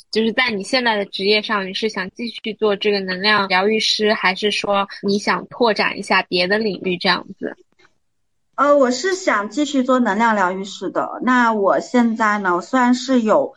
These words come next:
Speaker 2: 国家认证的这个心理咨询师的这个证书，但是我是想要再更好的去进修一下。我是考虑再进修一个心理学方面的一个硕士，主要是针对一些幼儿教育，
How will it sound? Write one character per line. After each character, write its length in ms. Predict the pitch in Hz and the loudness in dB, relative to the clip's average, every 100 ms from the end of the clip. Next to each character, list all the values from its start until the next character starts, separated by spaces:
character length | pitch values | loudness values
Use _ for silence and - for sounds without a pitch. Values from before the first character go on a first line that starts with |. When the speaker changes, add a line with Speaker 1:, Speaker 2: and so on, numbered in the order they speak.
| - | -4
Speaker 2:
国 100 | 214 | 0
家 200 | 202 220 | 2 2
认 160 | 247 240 233 | 4 2 2
证 160 | 226 196 | -2 -4
的 200 | 160 - | -6 -6
这 100 | 233 | -4
个 220 | 202 170 | 0 0
心 240 | - 240 233 | 0 2 2
理 100 | 175 | 0
咨 140 | 226 | -8
询 160 | 220 202 | -8 -8
师 180 | - | -6
的 120 | 208 202 | -6 -6
这 80 | |
个 100 | 208 | -6
证 220 | 214 233 208 | -6 -6 -6
书， 280 | - 202 | -8 -8
但 160 | 208 269 | -2 -2
是 160 | 277 285 | 0 0
我 160 | 220 | 2
是 220 | - 247 | 0 -2
想 300 | 226 208 - | -2 -4 -4
要 260 | 185 175 170 - | 0 0 0 -2
再 220 | 330 285 | -2 0
更 200 | 311 330 | 4 4
好 280 | 311 185 - | 4 0 0
的 100 | 330 | -2
去 200 | - 226 | -6 -10
进 280 | - 311 233 | 4 6 6
修 300 | - 269 - | 2 0 0
一 80 | |
下。 320 | 180 - - - - 185 196 | -4 -4 -6 -8 -12 -4 0
我 120 | 196 | 0
是 480 | - 311 294 247 226 | 2 4 4 4 0
考 320 | - 240 147 | -2 0 0
虑 220 | 220 220 | 0 -2
再 260 | 247 226 208 | 0 0 -2
进 260 | - 240 | 0 0
修 280 | 240 233 214 | 0 0 -2
一 100 | 185 | -2
个 380 | - - 175 156 | -6 -4 -2 -2
心 240 | - 277 | 2 4
理 160 | 269 165 | 6 4
学 220 | - 160 | -2 -6
方 200 | 156 202 | -4 -4
面 160 | 214 185 | -2 -4
的 140 | 156 | -6
一 100 | 165 | -8
个 120 | 170 | -8
硕 240 | 240 294 247 | -4 -2 -2
士， 280 | - 165 - - - - | -4 -10 -12 -20 -20 -8
主 140 | 214 | -2
要 220 | 233 277 | 2 2
是 100 | 277 | 0
针 220 | 254 262 269 | 2 4 4
对 240 | 262 226 | 4 2
一 80 | 220 | -2
些 260 | 220 226 | -4 -2
幼 180 | 254 277 | 2 4
儿 320 | 220 165 175 196 | 4 2 -2 -6
教 360 | - 262 220 | 0 2 2
育， 320 | 208 185 180 | -2 -4 -4